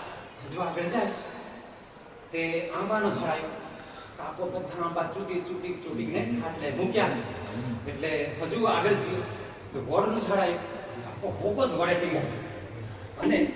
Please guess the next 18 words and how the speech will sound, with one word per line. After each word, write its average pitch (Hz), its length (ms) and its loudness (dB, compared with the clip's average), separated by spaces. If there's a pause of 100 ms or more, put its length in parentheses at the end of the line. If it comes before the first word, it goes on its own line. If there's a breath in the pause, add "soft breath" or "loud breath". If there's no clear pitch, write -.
(280)
રીસડી 190 280 6
જાણે 190 400 6 (520)
કે 160 180 2 (1200)
કાકો - 260 2
તો 185 120 4
ઉખત, 240 260 2 (240)
ઉસત 196 360 2
બહી 202 180 4
રહેલો 208 240 4
છે 285 160 8
ને, - 80 4 (800)
ઘર 180 180 6
ગયો - 220 2
તો - 60 2
પેલા 185 220 0
પોરિયા 175 400 0
બહાર 160 280 2
નીકળ્યા. 151 320 2